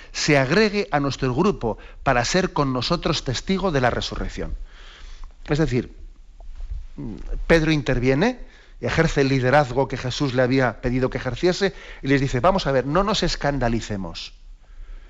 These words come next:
no nos escandalicemos de lo que ocurrió con Judas". Porque, porque primero dice Pedro, "Esto tenía que cumplirse", dice el versículo dieciséis,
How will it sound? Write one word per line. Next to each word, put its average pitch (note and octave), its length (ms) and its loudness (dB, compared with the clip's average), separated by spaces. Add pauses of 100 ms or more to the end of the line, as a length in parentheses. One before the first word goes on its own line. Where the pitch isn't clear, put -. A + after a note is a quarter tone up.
(320)
no C3+ 80 0
nos D#3+ 160 2
escandalicemos D#3 960 0 (400)
de B2+ 100 2
lo C3 120 4
que C3 100 2
ocurrió C3 340 0
con C3+ 160 2
Judas". F#2+ 540 -8 (1200)
Porque, B2+ 220 0
porque B2+ 520 -6
primero D3+ 300 4
dice C3+ 240 0
Pedro, A#2 400 -2
"Esto - 200 0
tenía F3 380 2
que C3+ 140 0
cumplirse", B2 760 -2 (380)
dice C3 200 0
el B2 80 0
versículo B2 400 0
dieciséis, A2+ 600 -2